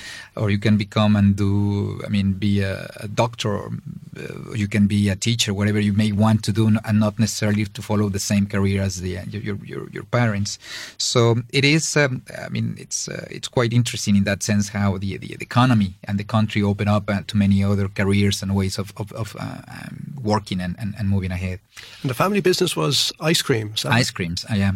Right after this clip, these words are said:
Speaker 1: I used to make them, and I used to, so whenever I go, and actually, I, my, my, I need to make a, a, just a, a commercial in that we were so proud because all our ice creams were made with, uh, natural fruit,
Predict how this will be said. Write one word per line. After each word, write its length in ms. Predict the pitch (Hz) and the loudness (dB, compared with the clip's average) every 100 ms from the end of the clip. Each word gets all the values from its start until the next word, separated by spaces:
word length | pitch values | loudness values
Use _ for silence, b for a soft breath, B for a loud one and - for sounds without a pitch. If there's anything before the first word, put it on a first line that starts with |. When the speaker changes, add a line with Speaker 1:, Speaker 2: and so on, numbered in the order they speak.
| 110 | 0
Speaker 1:
I 60 | |
used 240 | 104 104 - | 2 2 0
to 60 | 104 | 2
make 240 | 101 107 | 4 4
them, 180 | 107 110 | 4 4
and 180 | 101 101 | 6 6
I 40 | |
used 240 | 101 101 - | 6 2 -2
to, 160 | 98 - B B | -6 -6 B B
so 160 | - 110 | -2 2
whenever 300 | 107 117 123 | 4 6 6
I 100 | 113 | 4
go, 160 | 107 117 | 4 2
and 160 | 127 127 | 2 2
actually, 460 | 135 - 135 98 | 2 2 2 2
I, 100 | 98 | 2
my, 160 | 107 110 | 0 -2
my, 180 | - 107 - - | -2 -6 -6 -16
I 60 | 107 104 - - _ - | -14 -14 -14 -20 _ -4
need 180 | 110 101 | -4 0
to 80 | 104 | 0
make 200 | 101 101 | 0 0
a, 120 | 98 | -6
a, 100 | - | -6
just 380 | 95 101 98 - | -2 0 0 -2
a, 140 | 95 90 - | -6 -6 -10
a 60 | |
commercial 480 | 101 92 101 110 98 | -10 0 2 2 0
in 120 | 95 90 | -2 0
that 160 | 95 - B B B B | -2 -4 B B B B
we 280 | 107 101 101 | 0 2 4
were 200 | 104 104 | 2 2
so 220 | - 120 | 2 0
proud 420 | 117 113 110 110 | 2 2 2 0
because 380 | 104 101 107 - | -2 -2 -2 -2
all 260 | - 120 117 | 0 0 2
our 180 | 107 104 | 0 0
ice 220 | 110 - | 0 -2
creams 380 | - 107 101 - | 0 2 2 0
were 160 | 101 | 2
made 280 | 98 98 98 | 2 2 0
with, 260 | 104 98 - | -4 -4 -2
uh, 360 | 98 95 92 - | -2 -2 -4 -2
natural 520 | 104 107 101 - 95 95 | 2 2 2 -4 -6 -8
fruit, 480 | - 117 95 - | -4 -2 -2 -4